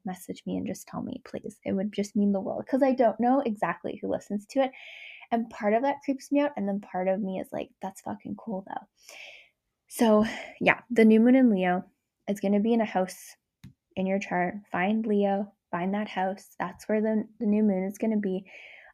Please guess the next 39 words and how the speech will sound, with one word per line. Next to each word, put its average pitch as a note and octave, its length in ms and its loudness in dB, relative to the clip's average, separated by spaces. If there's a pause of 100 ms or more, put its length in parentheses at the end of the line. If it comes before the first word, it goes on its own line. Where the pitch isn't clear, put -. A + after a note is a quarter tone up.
I F#3 80 6
use G#3+ 160 4
the A3+ 80 2
whole G#3 180 2
sign F#3 260 -2
house F3 220 -4
system. G3+ 420 0
So, F3+ 200 -2
like, F#3 380 -2 (1200)
if F3+ 160 -2
Leo F#3+ 200 4
takes G3+ 300 -4
up F3+ 120 -2
two F3+ 140 -2
signs, F3 360 0
you G3+ 60 -4
have G#3 120 -8
to - 80 -12
look - 140 -8
for F3+ 140 -4
the F3+ 100 0
degree. F3 600 -2 (1800)
And G3+ 140 -4
Promptly G#3 480 -8
will G#3 160 -8
check - 320 -8
the - 100 -8
degree G3+ 340 -4
for G#3 160 -6
you G#3+ 360 2
if G#3 260 -4
you G#3 320 0
like G3+ 320 -4
to - 140 -6
use G3+ 120 -2
the G3+ 100 -4
Placidus - 600 -8
house C4+ 340 -4
system. B3+ 840 0